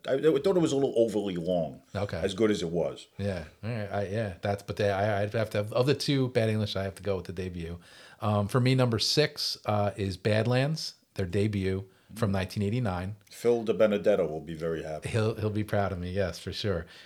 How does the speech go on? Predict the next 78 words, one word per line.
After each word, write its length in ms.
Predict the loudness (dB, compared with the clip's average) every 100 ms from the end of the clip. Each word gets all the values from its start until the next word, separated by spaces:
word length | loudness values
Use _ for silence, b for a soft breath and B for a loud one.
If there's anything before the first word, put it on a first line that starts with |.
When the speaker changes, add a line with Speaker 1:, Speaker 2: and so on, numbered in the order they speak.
| B
Speaker 2:
We, 80 | 0
we 140 | 2
were 140 | 2 2
trying 280 | 4 6 6
to 60 |
get 120 | 6 4
him 100 | 2
on, 240 | 0 2
uh, 200 | 0 0
on 80 | 0
a 60 | 0
call 240 | 4 4
tonight, 360 | 4 0 -2 -4
but 100 | -4
it 160 | -4 -4
just 180 | -6 -2
didn't 200 | -2 0
work 220 | -4 -2
out. 180 | -6 -6
But 80 | -4
he 60 |
would 140 | 0 0
have 80 | 0
been 80 |
Speaker 1:
He's 120 | 0 4
Speaker 2:
cool. 100 | 4
Speaker 1:
sleeping. 340 | 4 2 -6
He 100 | -4
was 160 | -2 0
at 80 | 0
a 60 |
Speaker 2:
Sleeping. 140 | -2 -2
Speaker 1:
concert 260 | -2 -4 -6
last 140 | -4
Speaker 2:
Ah, 160 | -2 0
Speaker 1:
night. 120 | -2 0
He'll 100 | 0
need 100 | 0
Speaker 2:
okay. 60 | 0
Speaker 1:
about 140 | 2
a 40 |
month 260 | 2 -2 -4
to 100 | -8
recover. 400 | -10 -6 -6 -6 -2
Speaker 2:
<laughs> 560 | 2 2 0 -6 -6 -4
There 160 | -4 -4
you 140 | -4
go. 200 | -4 -4 -8 -12 B -10 B B
But 240 | 4 4
no, 160 | 4 4
I 100 | 4
mean, 160 | 2 0
Badlands. 580 | 4 6 6 4 -2
What 120 | -4 -4
can 80 | -4
you 60 |
say 200 | 0 0
about 180 | 0 -2
that 140 | -2 -2
album? 220 | -2 -4
I 40 |
mean, 140 | -6 -6
it's 160 | -8
just 120 | -8 -8
a, 80 | -10 B B
it's 160 | -2
a, 120 | 0 0 -2
it's 100 | -2
an 60 |
album 280 | 2 4 4
that 100 | 0
came 180 | 0 0
out 300 | 2 2 0 -2
in, 60 |
like, 160 | -2 -2
the 100 | -4
Hair 380 | -2 0 0 -2
era, 480 | -2 0 0 -2